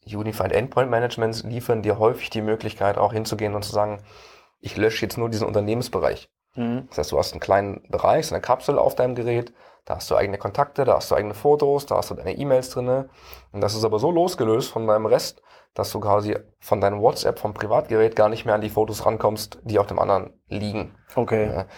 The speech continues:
Speaker 1: diese
Speaker 2: Ja.
Speaker 1: Sicherheit bietet das halt auch mit. Ja, das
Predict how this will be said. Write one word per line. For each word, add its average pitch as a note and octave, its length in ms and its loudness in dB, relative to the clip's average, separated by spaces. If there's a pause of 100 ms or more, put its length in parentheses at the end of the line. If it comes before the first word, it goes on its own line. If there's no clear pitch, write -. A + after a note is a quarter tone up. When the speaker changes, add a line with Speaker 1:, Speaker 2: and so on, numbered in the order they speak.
(200)
Speaker 1:
diese G#2+ 140 2
Speaker 2:
Ja. G2 40 0
Speaker 1:
Sicherheit F#2+ 460 0 (420)
bietet G#2 260 -2
das G2 140 -4
halt - 140 -2
auch - 140 -4
mit. - 220 -14 (320)
Ja, - 80 -6
das - 20 4